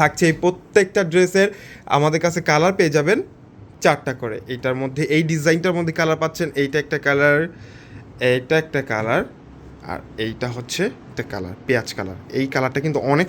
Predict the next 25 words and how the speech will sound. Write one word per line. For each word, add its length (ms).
সুন্দর 280
একটা 180
কালার। 180
প্রত্যেকটা 440
ড্রেস 180
স্টিল 260
পিক 200
হচ্ছে 220
আমাদের 260
পেজে 300
পেয়ে 140
যাবেন। 160
যারা 240
নিতে 220
চাচ্ছেন, 260
অবশ্যই 300
কিন্তু 180
আমাদের 220
পেজটা 220
ভিজিট 260
করে 180
দেখবেন। 280
পেজটা 220
ভিজিট 240
করলে 160